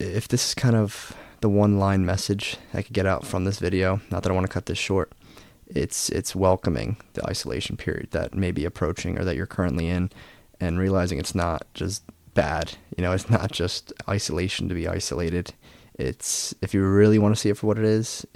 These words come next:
or if you really wanna hear what it is, it's, it's,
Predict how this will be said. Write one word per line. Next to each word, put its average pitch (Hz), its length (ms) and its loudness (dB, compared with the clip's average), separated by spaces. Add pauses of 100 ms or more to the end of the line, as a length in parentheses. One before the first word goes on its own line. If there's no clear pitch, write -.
or 98 120 0
if 98 80 0
you 101 60 0
really 98 200 4
wanna 98 180 4
hear 95 200 0
what 90 160 0
it 85 100 -2
is, 90 240 0
it's, - 260 -6 (460)
it's, - 500 -4